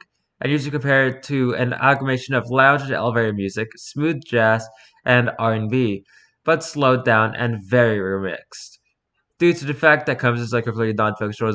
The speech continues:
level, the position of the sun as observed from any point of the, the level will be used as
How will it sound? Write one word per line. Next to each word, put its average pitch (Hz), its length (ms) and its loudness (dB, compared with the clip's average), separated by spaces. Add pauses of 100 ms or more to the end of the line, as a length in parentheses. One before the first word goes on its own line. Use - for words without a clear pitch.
(140)
level, 117 260 2
the 143 80 -10
position 113 360 -6
of 107 80 -8
the 110 60 -10
sun 120 320 0
as 110 220 2
observed 117 300 -4
from 104 200 -4
any 117 160 -2
point 113 240 -2
of 101 60 -8
the, 113 220 -6 (3250)
the 127 100 -6
level 131 220 2
will 143 100 -2
be 135 140 0
used 123 200 2
as 117 280 2